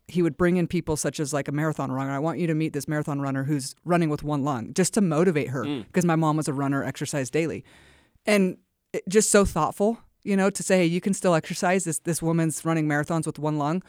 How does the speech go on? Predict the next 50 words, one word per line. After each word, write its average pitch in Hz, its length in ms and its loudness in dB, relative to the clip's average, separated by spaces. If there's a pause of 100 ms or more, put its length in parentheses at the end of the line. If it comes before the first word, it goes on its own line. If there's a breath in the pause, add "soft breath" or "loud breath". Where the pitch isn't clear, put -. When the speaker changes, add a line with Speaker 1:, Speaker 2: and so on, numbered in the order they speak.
(400 soft breath)
Speaker 1:
And 175 180 2
the 170 80 4
number 175 200 4
one 170 180 4
thing 170 160 0
he 156 80 0
told 160 180 0
my 156 100 0
mom 156 480 0 (240)
to 175 120 -2
help 160 260 2
her 156 100 2
health 165 280 2
was 143 180 -2
diet 151 220 0
and 139 100 -4
exercise 135 520 -6
and 143 220 -6
to, 143 180 -2
to - 160 -8
stay 143 380 0
physically 143 440 -4
fit. 135 340 -4
That - 120 -2
would 131 100 -4
help 139 220 -6
her 139 240 -2 (380 soft breath)
live 160 200 2
with 147 140 -2 (160)
one 151 300 2
lung 143 200 0
the 123 80 -4
best, 151 360 2
and 160 160 0
then 135 180 -2 (300 loud breath)
never 175 400 6
leave 165 420 2
Carpinteria, 151 480 2
California, 135 500 0
because 131 540 -4
it's 143 180 -8
the 151 100 -6
most 147 220 -2
beautiful 147 300 0
place 143 260 -2
in 147 60 -4
the 135 80 0
world. 214 340 4
Speaker 2:
<laughs> 262 800 -2
Speaker 1:
Beach, 285 540 6